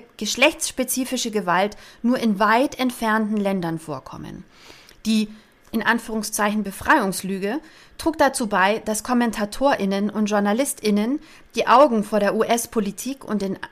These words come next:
tatsächlichen Problemen der Frauen in Entwicklungsländern verschlossen. Zweitausendzweiundzwanzig richtete ein Zusammenschluss westlicher Frauenorganisationen einen offenen Brief an George W. Bush,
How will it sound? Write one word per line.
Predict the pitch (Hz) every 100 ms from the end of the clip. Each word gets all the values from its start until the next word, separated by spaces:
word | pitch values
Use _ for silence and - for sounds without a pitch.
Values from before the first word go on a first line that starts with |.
| -
tatsächlichen | 214 202 254 294 285 277
Problemen | 240 226 208 202 226 214
der | 185
Frauen | - 165 185 254
in | 214
Entwicklungsländern | 190 180 214 214 226 214 180 190 190
verschlossen. | 175 196 - 170 - 135 - _ _ - - - - -
Zweitausendzweiundzwanzig | - 220 226 233 214 214 - 220 220 220 220 233 302 339 320
richtete | 262 269 285 277 254 254 - - -
ein | 214 214
Zusammenschluss | 226 214 220 294 294 - 277 -
westlicher | 220 262 - 277 277
Frauenorganisationen | 262 - 220 247 - 185 185 190 180 170 - 180 175 165 -
einen | 202 208 208 -
offenen | 285 339 339 330 320
Brief | 247 202 160 -
an | - 180
George | 175 214 247 - - -
W. | 190 202 196
Bush, | 180 185 285 -